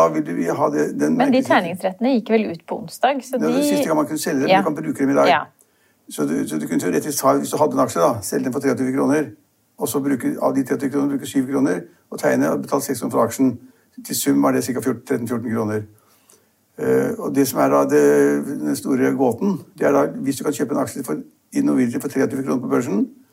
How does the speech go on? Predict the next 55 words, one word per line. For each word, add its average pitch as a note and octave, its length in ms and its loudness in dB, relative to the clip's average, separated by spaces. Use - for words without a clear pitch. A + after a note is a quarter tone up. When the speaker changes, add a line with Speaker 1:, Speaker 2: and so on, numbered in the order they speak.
Speaker 1:
så - 100 -14
kan D3 140 2
du - 20 -2
samtidig D3+ 600 -2
da D#3 160 6
beta-, D3+ 300 -6
betale C#3 340 4
da C3+ 80 6
fjorten C#3+ 300 -2
kroner C#3 160 0
for C#3 80 -4
samme C#3 160 4
aksjen, F3+ 240 -2
eller C#3+ 160 -2
tretten, C#3 240 -2
fjorten C3+ 240 0
kroner C3 140 0
for C3 80 0
samme C3 180 4
aksjen. F#3 240 -4
Det - 160 -4
stemmer G#2 300 -2
jo - 20 -6
ikke. A2+ 180 -6
Så C3 80 2
her D#3 160 4
er C#3 80 4
det D3 80 2
et - 0 -
eller C#3+ 140 0
annet C#3+ 100 -4
som D3+ 80 0
må D3 80 2
skje E3 260 2
da - 220 6
i D#2 160 2
løpet C3+ 240 2
av - 240 0
ti-, - 160 -2
eh, D3+ 340 0
tirsdag C#3+ 260 -2
og D3 60 2
onsdag D3 220 0
neste - 180 -2
uke, F3+ 240 2
for - 160 -8
å D#3 80 -6
fortelle D3 240 2
da D3 160 8
liksom, C#3 240 -4
hvordan C#3 240 4
blir C#3 160 2
kursen B2+ 240 2
da. B2 80 6
Alt D3+ 240 2